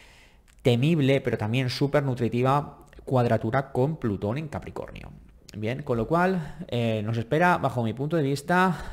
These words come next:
eh, bueno, unos meses, no sé, seguramente hasta noviembre, diciembre, casi seguro, eh, hasta que se deshace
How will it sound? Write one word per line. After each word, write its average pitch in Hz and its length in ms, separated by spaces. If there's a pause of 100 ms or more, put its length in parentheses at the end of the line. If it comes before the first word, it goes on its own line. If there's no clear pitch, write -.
(140)
eh, 107 360 (180)
bueno, - 360
unos 143 260
meses, 127 640 (200)
no - 140
sé, 135 140 (160)
seguramente 143 420
hasta 135 220
noviembre, 120 880
diciembre, 117 580
casi 101 200
seguro, 110 400 (800)
eh, 107 1040 (120)
hasta 104 220
que 95 100
se 107 160
deshace 98 760